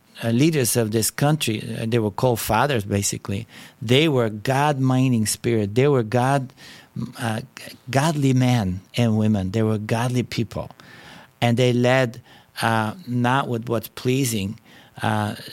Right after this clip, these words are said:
to, to, uh, to people like nowadays politicians, but what, what is pleasing to God, what's good for the nation.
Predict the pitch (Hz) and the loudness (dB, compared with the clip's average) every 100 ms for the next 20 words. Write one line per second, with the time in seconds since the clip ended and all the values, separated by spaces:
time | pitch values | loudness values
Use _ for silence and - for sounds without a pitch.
0 | - - 120 107 - - - - 120 110 | -12 -4 0 -2 -4 -16 -18 -6 -2 -2
1 | 104 - - - - 107 127 110 113 107 | -2 -6 -12 -12 -10 -4 -4 -2 -2 -2
2 | 107 113 117 113 107 101 - - - - | -2 0 0 2 0 -2 -6 -14 -20 -10
3 | 104 101 - 127 - 110 104 113 113 113 | -4 -4 0 0 0 0 0 -2 0 2
4 | 113 107 - - 117 117 107 - 117 117 | 0 -2 -18 -6 -2 -2 -6 -6 -4 -2
5 | 113 101 - 107 113 110 117 104 113 107 | -4 -6 -6 -2 0 0 -2 -2 -4 2
6 | 143 139 - 123 104 107 107 104 110 120 | 2 0 -4 -4 -4 -4 -2 0 2 2
7 | 117 - 95 | 2 -2 -4